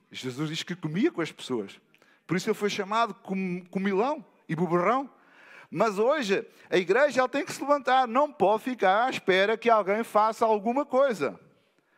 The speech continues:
Alguma coisa, estão, normalmente estão à espera que o pastor faça as campanhas de evangelismo,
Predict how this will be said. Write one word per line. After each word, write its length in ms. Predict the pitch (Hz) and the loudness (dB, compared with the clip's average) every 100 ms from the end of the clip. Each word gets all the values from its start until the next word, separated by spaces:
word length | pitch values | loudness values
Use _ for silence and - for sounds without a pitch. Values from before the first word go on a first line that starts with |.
| _ _ _ _ _ _ _ _ _ _ | _ _ _ _ _ _ _ _ _ _
Alguma 280 | - 110 135 | -8 -6 -6
coisa, 280 | 131 165 - | -4 -4 -4
estão, 240 | - 156 160 | -4 -4 -4
normalmente 440 | 156 190 175 196 | -4 -2 -2 -4
estão 140 | 190 190 | -2 -2
à 40 | |
espera 300 | 180 208 214 | -2 -2 -2
que 140 | 202 | -2
o 60 | 185 | -4
pastor 560 | 180 165 - 190 247 - - _ _ _ | -2 -2 2 2 2 -4 -20 _ _ _
faça 540 | - 185 165 - 123 - - | 0 2 2 -2 -6 -6 -4
as 120 | 143 | -2
campanhas 520 | 175 180 185 170 143 | 0 0 0 0 -6
de 60 | 143 | -6
evangelismo, 680 | 135 156 151 202 214 214 | -4 -4 -2 -2 -4 -6